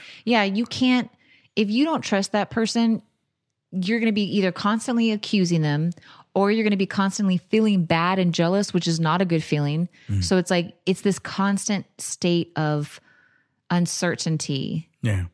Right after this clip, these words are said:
Speaker 1: that doesn't feel good.
Speaker 2: No, I get it. Yeah, that's, yeah. No, I don't, I don't think jealous people are, can, can be in long distance relationship. I'm, I'm sorry.
Speaker 1: Yeah.
Speaker 2: I, I just, it, it,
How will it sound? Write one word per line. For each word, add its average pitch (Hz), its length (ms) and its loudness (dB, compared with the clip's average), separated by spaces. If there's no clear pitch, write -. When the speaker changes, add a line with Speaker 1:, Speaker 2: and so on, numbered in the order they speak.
Speaker 1:
that 170 200 -4
doesn't 185 380 -2
feel 160 280 0
good. - 420 -6
Speaker 2:
No, 190 160 2
I 180 160 0
get 98 200 -2
it. 117 80 -2
Yeah, 135 220 0
that's, 127 440 -2
yeah. 107 220 -2
No, 107 340 -2
I 139 140 4
don't, 135 400 2
I 123 100 0
don't 127 180 2
think 120 200 2
jealous 113 260 0
people 104 440 -6
are, 98 400 -4
can, 98 500 -2
can 107 180 0
be 101 120 0
in 95 80 -2
long 92 220 -2
distance 95 340 -6
relationship. 92 460 -10
I'm, 95 240 -4
I'm 98 120 -10
sorry. 95 340 -8
Speaker 1:
Yeah. 151 180 -2
Speaker 2:
I, 123 160 4
I 131 60 4
just, 120 300 0
it, 123 240 -2
it, 123 120 0